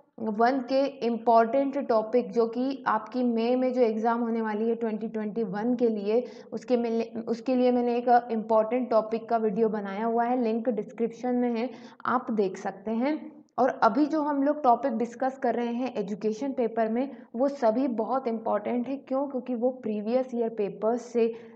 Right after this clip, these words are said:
देख करके मैं आपको one by one topic cover करवा रही हूँ, ठीक है। तो अब ये पोस्ट कॉब क्या है?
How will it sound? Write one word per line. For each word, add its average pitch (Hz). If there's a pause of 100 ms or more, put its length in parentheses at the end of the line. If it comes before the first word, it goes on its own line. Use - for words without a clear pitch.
(120)
देख 226
करके 226
मैं 233
आपको 196
one 208
by 196
one 226
topic 185
cover 202
करवा 175
रही 175
हूँ, -
ठीक 254
है। 262 (340)
तो 254
अब 240
ये 262
पोस्ट 233
कॉब 226
क्या 208
है? 220